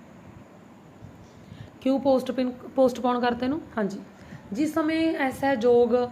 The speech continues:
ਨਾ ਮਿਲਵਰਤਨ ਅੰਦੋਲਨ ਆਪਣੇ ਪੂਰੇ ਸਿਖਰ 'ਤੇ ਸੀ, ਉਦੋਂ ਹੀ ਚੋਰੀ ਚੋਰੀ, ਅ, ਚੋਰੀ ਚੋਰਾ ਨਾਂ ਦੇ ਸਥਾਨ 'ਤੇ ਘਟਨਾ ਵਾਪਰ ਜਾਂਦੀ ਆ ਤਾਂ ਜਿਹੜਾ ਅਸਹਿਯੋਗ ਅੰਦੋਲਨ ਨੂੰ ਰੋਕਣ ਦਾ ਫੈਸਲਾ ਲਿਆ ਜਾਂਦਾ। ਇਹ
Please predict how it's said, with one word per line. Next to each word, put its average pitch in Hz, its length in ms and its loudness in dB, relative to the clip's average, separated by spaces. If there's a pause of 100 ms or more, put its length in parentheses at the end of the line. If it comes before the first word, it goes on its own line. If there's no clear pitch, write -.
(180)
ਨਾ 220 160 2
ਮਿਲਵਰਤਨ 220 520 -2
ਅੰਦੋਲਨ 214 300 -2
ਆਪਣੇ 220 220 -6
ਪੂਰੇ 240 280 -2
ਸਿਖਰ 233 320 -4
'ਤੇ 214 180 -2
ਸੀ, 240 220 -6 (500)
ਉਦੋਂ 285 220 4
ਹੀ 320 200 0
ਚੋਰੀ 285 340 0
ਚੋਰੀ, 262 480 -2
ਅ, 247 280 -2
ਚੋਰੀ 277 340 2
ਚੋਰਾ 240 300 2 (800)
ਨਾਂ 240 240 2
ਦੇ 262 100 0
ਸਥਾਨ 233 300 -2
'ਤੇ 240 140 -2 (100)
ਘਟਨਾ 254 200 0
ਵਾਪਰ 214 280 -4
ਜਾਂਦੀ 208 300 -2
ਆ 262 60 -2 (640)
ਤਾਂ 240 440 0 (280)
ਜਿਹੜਾ 262 400 2
ਅਸਹਿਯੋਗ 233 460 0
ਅੰਦੋਲਨ 220 240 0
ਨੂੰ 240 80 2
ਰੋਕਣ 214 220 0
ਦਾ 240 120 0
ਫੈਸਲਾ 214 300 -2
ਲਿਆ 170 140 -2
ਜਾਂਦਾ। 160 200 -12 (540)
ਇਹ 269 80 2